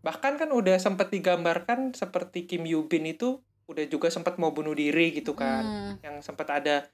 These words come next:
Speaker 1: apa tali gantungan yang tapi kondisinya udah terputus gitu kan. Berarti dia sempet an-, melalui fase-fase itu. Dan bahkan lu kalau ngelihat dia udah sempet bikin perangkap di
Speaker 2: Hmm,
Speaker 1: rumahnya,
Speaker 2: hmm, hmm.
Speaker 1: di apartemennya, bahkan bikin tenda. Terus semua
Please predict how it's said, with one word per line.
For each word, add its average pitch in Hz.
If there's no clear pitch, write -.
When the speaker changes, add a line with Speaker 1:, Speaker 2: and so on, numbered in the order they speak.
Speaker 1:
apa 156
tali 160
gantungan 147
yang 156
tapi 165
kondisinya 156
udah 165
terputus 156
gitu 143
kan. 147
Berarti 151
dia 180
sempet 175
an-, 151
melalui 151
fase-fase 151
itu. 165
Dan 160
bahkan 202
lu 294
kalau 196
ngelihat 208
dia 262
udah 226
sempet 185
bikin 151
perangkap 208
di -
Speaker 2:
Hmm, -
Speaker 1:
rumahnya, 269
Speaker 2:
hmm, -
hmm. 214
Speaker 1:
di 156
apartemennya, 160
bahkan 208
bikin 175
tenda. 170
Terus -
semua 170